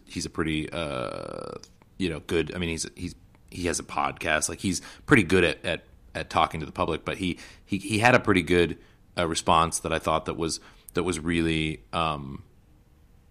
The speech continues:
that was really great. And I just cannot imagine what it's like. I mean, if I was, if, let's assume that it, it was an accident, and I do believe it was,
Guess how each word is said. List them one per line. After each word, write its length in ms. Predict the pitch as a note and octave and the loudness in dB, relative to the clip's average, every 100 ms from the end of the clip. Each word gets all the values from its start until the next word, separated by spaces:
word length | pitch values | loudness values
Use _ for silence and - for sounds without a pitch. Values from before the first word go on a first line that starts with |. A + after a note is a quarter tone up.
| _ _ - - - _ | _ _ -20 -20 -20 _
that 100 | F#2+ | 0
was 160 | F2 D#2+ | 0 2
really 240 | F2 E2+ | 4 4
great. 260 | D#2+ F#2+ F2+ | 4 4 4
And 100 | F2 | 4
I 100 | F2 | 4
just 180 | G2+ - | 2 0
cannot 340 | G#2 F2 - | 2 2 2
imagine 380 | F2+ E2+ E2 E2 | 0 2 2 0
what 100 | D#2 | -2
it's 140 | D#2 | -2
like. 100 | - | -4
I 40 | E2 | -6
mean, 140 | D#2+ - | -4 -4
if 160 | D#2 | 0
I 120 | E2+ | 2
was, 200 | E2 D#2+ - - - _ _ | 2 0 -6 -16 -20 _ _
if, 180 | F#2+ F#2 | -4 -2
let's 220 | A2+ B2+ B2 | 4 6 6
assume 260 | A2 A#2+ | 6 6
that 200 | G#2 F2 | 6 2
it, 300 | - G2+ F#2+ | -2 -2 0
it 40 | F#2+ | 2
was 200 | F#2 F2+ | 4 4
an 100 | F2 | 4
accident, 320 | E2+ - G#2 | 2 0 -2
and 100 | D#2+ | -2
I 80 | D#2+ | -2
do 120 | E2+ | -2
believe 200 | D#2 D#2+ | -4 -4
it 80 | D#2 | -2
was, 240 | E2+ E2+ | -2 -4